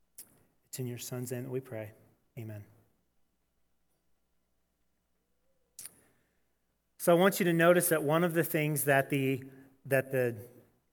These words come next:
that the Jewish people did after they built the ar-, ark, or ar-, altar, excuse me, built the altar, rebuilt the temple,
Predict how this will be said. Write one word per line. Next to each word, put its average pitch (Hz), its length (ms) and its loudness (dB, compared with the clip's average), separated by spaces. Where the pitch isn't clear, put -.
that 127 160 -10
the 139 80 -8
Jewish 147 440 0
people 143 300 -4
did 131 460 -2
after 165 320 4
they 151 320 4
built 156 260 2
the 156 120 2
ar-, 131 320 0
ark, 139 420 -4
or 139 100 2
ar-, 143 320 0
altar, 143 460 -2
excuse 135 300 -10
me, 120 180 -10
built 156 200 2
the 165 140 4
altar, 139 420 2
rebuilt 143 360 -2
the 151 60 -8
temple, 120 480 -6